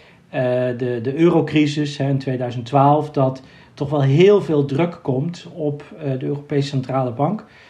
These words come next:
De Europese Centrale Bank dan toch ook wel een bepaalde verantwoordelijkheid neemt. Eh, en een deel van die verantwoordelijkheid hoort ook echt gewoon thuis bij, eh, de Europese politiek. En, eh, met dit, zeg maar even, Europees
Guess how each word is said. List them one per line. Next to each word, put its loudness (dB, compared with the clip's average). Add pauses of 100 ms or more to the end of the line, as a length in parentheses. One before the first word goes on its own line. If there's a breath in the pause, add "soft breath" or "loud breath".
(220 loud breath)
De -2
Europese 2
Centrale 2
Bank 4
dan 2
toch -6
ook -6
wel 0
een -2
bepaalde 0
verantwoordelijkheid -2
neemt. -2 (520 loud breath)
Eh, -4
en 0
een 4
deel 4
van 2
die 6
verantwoordelijkheid -2
hoort 4
ook 0
echt -6
gewoon -4
thuis 2
bij, -2
eh, -4 (340 loud breath)
de -2
Europese 0
politiek. -2 (560 loud breath)
En, 2
eh, -6
met -2 (160)
dit, -4 (160)
zeg -6
maar -2
even, 0
Europees 0